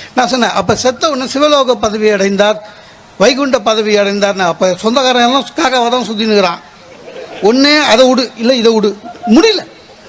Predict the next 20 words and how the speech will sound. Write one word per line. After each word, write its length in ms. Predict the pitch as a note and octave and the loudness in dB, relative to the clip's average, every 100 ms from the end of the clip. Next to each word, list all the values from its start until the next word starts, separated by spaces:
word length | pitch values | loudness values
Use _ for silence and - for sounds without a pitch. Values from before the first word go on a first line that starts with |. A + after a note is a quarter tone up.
| - - - - - - - | -20 -20 -20 -20 -20 -20 -2
ஒரு, 320 | C4+ E4 C4+ | 0 0 -2
ஒரு 180 | C4 D4+ G3+ | 0 0 2
பண்டிகை 440 | D#4 G4+ G4+ F4+ | 2 4 4 4
கொண்டாட 400 | C4+ C#4 C4+ A#3+ | 2 0 2 2
முடியல. 540 | F#3+ F3+ C3+ - B3 D#4 | 0 -2 -4 -4 0 2
இவங்கெல்லாம் 360 | E4+ D#4+ F4+ | 4 4 4
பக்தியை 400 | C#4 C#4 - D#4+ | 2 0 0 0
பத்தி 280 | A#3 A3 B3 | 0 -2 -2
பேசுறாங்க, 460 | G#3 G3+ G3 D#3+ D#3+ | 0 0 0 -2 0
ஒரு 200 | B3 B3+ | 0 0
பண்டிகை 420 | C4 C#4 G4+ G4+ B3+ | 0 0 2 0 -2
கொண்டாட 320 | G#3+ G3 F3 | -2 -2 -4
முடியல 280 | D3+ B2+ A#2 - - - - - - - | -8 -12 -16 -18 -20 -20 -20 -20 -20 -4
சார். 260 | - D4+ - | 2 2 2
கிருஷ்ண 360 | D#4+ C#4 G4 | 0 2 0
ஜெயந்தி 360 | D#4+ C#4 A#3 F#3+ | 2 0 0 -2
சார் 440 | - F#3 G#3 - - - - - - - - - - - - - - - - - - - - - - - - - | 0 0 0 -4 -20 -20 -20 -20 -20 -20 -20 -20 -20 -20 -20 -20 -20 -20 -20 -20 -20 -20 -20 -20 -20 -16 -12 0
கொண்டாடிட்டோம், 600 | C4 D#4 D#4+ C4+ F#3 - - - | 4 6 6 4 0 -6 -8 -4
பூஜை 280 | D4 E4 D4 | 0 2 2
முடிஞ்சிச்சு. 520 | C#4+ C#4+ C4+ F3 D#3 | 2 2 0 -2 -6